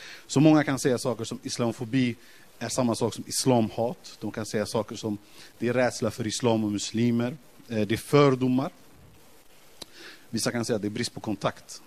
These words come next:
"Bara vi får träffa lite muslimer så kommer det allt bli bättre." Eh,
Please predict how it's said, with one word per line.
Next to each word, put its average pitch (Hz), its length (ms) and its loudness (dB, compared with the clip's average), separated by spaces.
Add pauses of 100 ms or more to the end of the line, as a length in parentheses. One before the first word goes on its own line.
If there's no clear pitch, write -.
"Bara 113 240 0
vi 110 260 -4
får 110 120 -8
träffa 139 280 -10
lite 131 220 -8
muslimer 95 360 -6
så - 120 -16
kommer 123 200 -6
det 120 60 -6
allt 120 200 -8
bli 110 100 -8
bättre." - 360 -10 (1000)
Eh, 113 200 -2